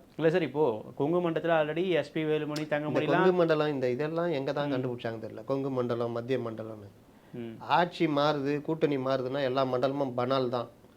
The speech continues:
Speaker 2: ரெண்டாயிரத்தி இருபத்தொன்னுல இவங்க அவ்வளோ படம் காமிச்சிட்டு வந்தாங்கல்ல,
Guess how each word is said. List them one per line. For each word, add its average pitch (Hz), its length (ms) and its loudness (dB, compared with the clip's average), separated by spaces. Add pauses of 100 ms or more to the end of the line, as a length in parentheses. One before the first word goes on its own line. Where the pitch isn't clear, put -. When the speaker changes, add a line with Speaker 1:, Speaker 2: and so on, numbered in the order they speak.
(240)
Speaker 2:
ரெண்டாயிரத்தி 156 380 4
இருபத்தொன்னுல 139 500 4
இவங்க 135 220 2
அவ்வளோ 147 640 0
படம் 156 240 0
காமிச்சிட்டு 135 300 -2
வந்தாங்கல்ல, 123 500 -2